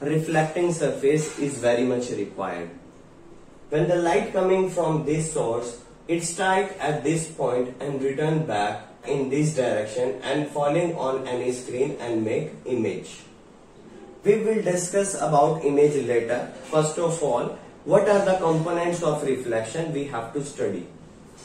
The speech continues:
The first thing is incident ray. Incident ray can be defined as the light that is coming from any source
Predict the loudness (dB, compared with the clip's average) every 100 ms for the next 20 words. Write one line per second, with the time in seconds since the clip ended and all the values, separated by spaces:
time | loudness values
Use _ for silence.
0 | -20 0 2 2 2 2 2 0 2 2
1 | 2 0 -2 -12 -10 4 4 4 2 2
2 | 4 2 0 -6 -8 -14 -20 -20 -20 -20
3 | -20 -20 -20 -20 -16 4 6 6 4 0
4 | -2 -2 -2 -2 2 2 2 0 0 0
5 | 0 2 4 4 2 0 -2 -8 -6 2
6 | 4 6 4 2 2 4 4 2 -2 -2
7 | 0 2 0 -2 0 2 2 0 -2 0
8 | -2 -2 0 2 2 0 -8 -14